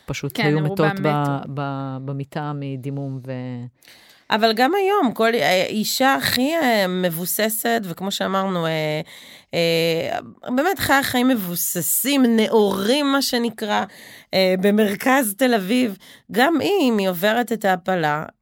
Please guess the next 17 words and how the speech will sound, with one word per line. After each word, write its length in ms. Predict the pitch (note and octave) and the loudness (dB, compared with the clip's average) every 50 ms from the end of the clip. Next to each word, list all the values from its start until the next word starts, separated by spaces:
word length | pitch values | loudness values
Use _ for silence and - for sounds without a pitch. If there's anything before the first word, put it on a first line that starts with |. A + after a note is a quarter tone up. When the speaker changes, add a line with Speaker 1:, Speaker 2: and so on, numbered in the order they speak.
| - - - _ - | -16 -16 -14 _ -14
Speaker 3:
הכל 320 | - - - - A3+ A#3 | -14 -12 -8 -4 -4 -2
עליה, 280 | C4 C#4 C#4+ D#4+ C#4 G#3+ E3 _ _ _ _ - | -2 -2 -2 -4 -6 -6 -10 _ _ _ _ -16
הכל 340 | E3 - - - F#3 F3+ F#3+ | -16 -14 -6 -2 -2 0 0
עליה. 320 | G3 F#3+ F#3+ A#3 C4 G3 D3+ D3 _ _ _ - | 0 0 0 0 -2 -2 -6 -10 _ _ _ -12
Speaker 1:
נכון. 240 | D#3 D3 - - - G#3+ - _ _ _ _ _ _ | -12 -12 -12 -12 -16 -16 -16 _ _ _ _ _ _
Speaker 3:
כל 220 | - - A3 A#3 B3 | -2 0 2 2 4
הנטל. 520 | B3 B3+ B3+ B3 B3 - - - - - E3 E3 _ _ _ _ _ _ _ - - | 2 2 2 0 -2 -6 -10 -10 -10 -8 -10 -14 _ _ _ _ _ _ _ -8 -6
אה, 480 | E3 D#3+ D#3 D#3 D3+ D3+ D3+ D3+ - D#3+ | -4 -2 -2 -2 -2 -2 -2 -4 -4 -6
ואם 1400 | D#3+ C#3+ D3 D#3 E3 D#3+ D#3+ D#3 D3+ D3+ D3 D3 D3 - - - - - _ _ - - _ - - C3 F3+ D#3+ | -10 -10 -6 -4 -4 -2 -2 -2 -4 -4 -4 -4 -6 -8 -10 -14 -18 -18 _ _ -20 -20 _ -14 -12 -8 -8 -8
כבר 120 | D3 D#3+ E3 | -8 -8 -10
אנחנו 180 | D#3 - E3+ | -12 -10 -8
מדברים 220 | D#3+ D#3+ E3 F#3 A3+ | -6 -4 -2 0 0
על 80 | C4+ | 0
אמצעי 340 | B3+ A#3 G#3+ - - E3 D3+ | -2 -2 -4 -4 -4 -4 -2
מניעה, 360 | D3+ D3+ D3+ D3 D3 C#3+ D3 | -2 -4 -4 -4 -4 -4 -4
יש, 300 | C#3+ D#3 E3 - - - | -4 -6 -6 -6 -6 -4
אה, 180 | F#3+ F3 E3 | -2 -2 -2